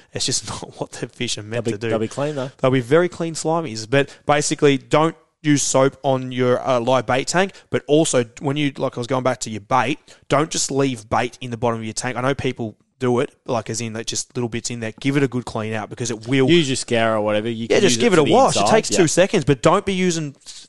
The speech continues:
Speaker 1: stuff on it. Like, don't any chemicals because it'll kill your live bait tank. Uh, not your, your live is in your live bait, live bait tank.
Speaker 2: That was Red's tip for New Age Caravans. Take your caravanning experience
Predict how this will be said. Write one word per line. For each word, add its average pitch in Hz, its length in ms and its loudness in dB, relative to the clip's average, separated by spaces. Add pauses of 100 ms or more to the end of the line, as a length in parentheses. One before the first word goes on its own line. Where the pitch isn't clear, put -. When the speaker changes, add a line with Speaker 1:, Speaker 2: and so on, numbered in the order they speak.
Speaker 1:
stuff - 400 -2
on 139 100 4
it. 107 120 -8
Like, 123 160 -4
don't 139 180 2
any 143 260 -2 (120)
chemicals 135 480 -2
because 127 360 0
it'll 120 300 -8
kill 147 500 0 (380)
your 120 120 -4
live 120 220 2
bait 107 200 -4
tank. 104 320 -12 (180)
Uh, 131 140 0
not 135 160 0
your, 123 80 -6
your 139 160 2
live 131 240 6
is 131 100 -2
in 190 160 0
your 143 80 2
live 110 220 0
bait, 95 140 -8
live 120 200 0
bait 101 220 -10
tank. - 240 -14 (480)
Speaker 2:
That 135 160 -2
was 143 320 4
Red's 139 240 2
tip 147 240 2
for 131 80 -4
New 131 180 0
Age 123 220 0
Caravans. 117 580 -2
Take 110 300 -4
your 104 160 -2
caravanning 101 640 -4
experience 104 580 -8